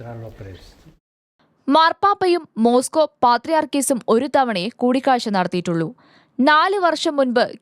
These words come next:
ക്യൂബയിലെ ഹവാനയിലുള്ള നിഷ്പക്ഷ പ്രദേശത്ത് വെച്ച് രണ്ടായിരത്തി പതിനാറ് ഫെബ്രുവരി പന്ത്രണ്ടിനായിരുന്നു ഈ കൂടിക്കാഴ്ച. പരമ്പരാഗതമായി കത്തോലിക്ക സഭയുമായി അകലം നിലനിർത്തുന്ന റഷ്യൻ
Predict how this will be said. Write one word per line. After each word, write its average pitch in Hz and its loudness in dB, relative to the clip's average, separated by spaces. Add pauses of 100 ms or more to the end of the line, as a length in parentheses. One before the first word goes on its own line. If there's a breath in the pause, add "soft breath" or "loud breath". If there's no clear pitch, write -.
ക്യൂബയിലെ 247 0 (240)
ഹവാനയിലുള്ള 277 0 (300)
നിഷ്പക്ഷ 294 -2 (120)
പ്രദേശത്ത് 240 0
വെച്ച് 185 -2 (520 soft breath)
രണ്ടായിരത്തി 320 0
പതിനാറ് 269 2 (160)
ഫെബ്രുവരി 247 0 (100)
പന്ത്രണ്ടിനായിരുന്നു 226 0 (160)
ഈ 240 2
കൂടിക്കാഴ്ച. 180 -2 (800)
പരമ്പരാഗതമായി 349 2 (160)
കത്തോലിക്ക 294 0 (160)
സഭയുമായി 277 0 (220)
അകലം 254 0 (120)
നിലനിർത്തുന്ന 240 2 (260)
റഷ്യൻ 233 0